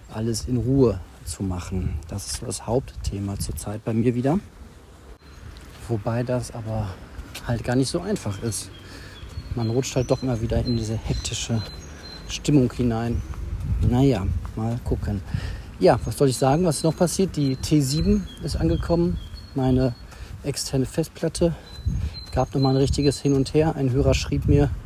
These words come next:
ähm, was für eine Festplatte ich mir denn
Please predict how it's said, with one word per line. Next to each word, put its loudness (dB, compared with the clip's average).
ähm, 0
was 2
für -2
eine 2
Festplatte 4
ich -4
mir 4
denn 6